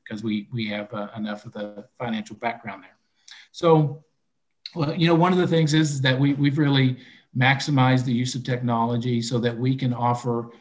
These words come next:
more classes to those rural areas. Uh, and,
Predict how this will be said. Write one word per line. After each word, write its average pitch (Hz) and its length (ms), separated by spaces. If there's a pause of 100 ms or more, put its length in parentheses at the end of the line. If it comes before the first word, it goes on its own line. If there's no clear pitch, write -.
(140)
more 139 420
classes 123 840 (220)
to 127 180
those 120 580
rural 123 300
areas. 110 540 (440)
Uh, 143 180 (100)
and, 131 380